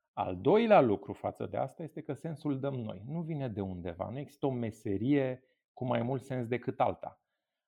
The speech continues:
Pot să construiesc următorul bloc, pot să fiu, uh, trainer, coach, terapeut, profesor,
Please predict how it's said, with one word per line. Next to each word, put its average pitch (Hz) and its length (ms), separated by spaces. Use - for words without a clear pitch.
Pot 180 260
să - 160
construiesc 127 800
următorul 110 560
bloc, 101 600
pot 147 220
să 147 140
fiu, 139 300
uh, 120 680
trainer, 120 540
coach, 135 320
terapeut, 104 640
profesor, 104 800